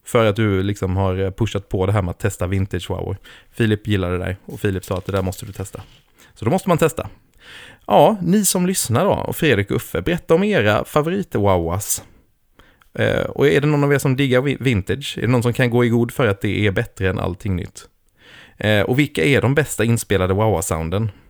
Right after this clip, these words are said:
utöver Steven Stills då? Fredrik och Uffe, eh, ni har ju nämnt både Buddha och Vertex flera gånger. Men finns det några andra spännande Wawa som passerat genom åren?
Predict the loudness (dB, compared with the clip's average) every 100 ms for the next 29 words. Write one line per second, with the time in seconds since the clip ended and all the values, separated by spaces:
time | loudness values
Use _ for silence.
0 | _ -4 0 0 0 -2 -4 -2 -4 -4
1 | -6 -8 -12 _ _ _ _ _ _ 0
2 | 0 0 0 0 0 -4 -8 _ _ _
3 | -4 -2 0 2 2 4 2 2 2 0
4 | 0 0 2 2 0 0 2 2 0 -2
5 | -8 -8 -10 -10 -18 -20 -6 0 2 4
6 | 2 -2 -6 -10 -8 -2 -2 0 0 0
7 | 2 0 2 0 2 2 2 4 4 4
8 | 2 2 0 0 0 0 0 2 2 2
9 | 0 -4